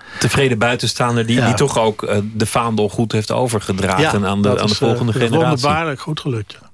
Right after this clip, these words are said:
Speaker 2: Ja.
Speaker 1: Het gaat ook over, over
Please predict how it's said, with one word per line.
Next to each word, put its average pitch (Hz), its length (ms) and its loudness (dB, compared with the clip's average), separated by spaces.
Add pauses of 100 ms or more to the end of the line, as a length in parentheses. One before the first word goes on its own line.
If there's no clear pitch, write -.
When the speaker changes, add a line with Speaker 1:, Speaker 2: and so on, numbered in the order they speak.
(420)
Speaker 2:
Ja. 107 120 -4 (920)
Speaker 1:
Het 143 100 0
gaat 175 220 0
ook 180 160 0
over, 135 440 -2
over 110 500 -2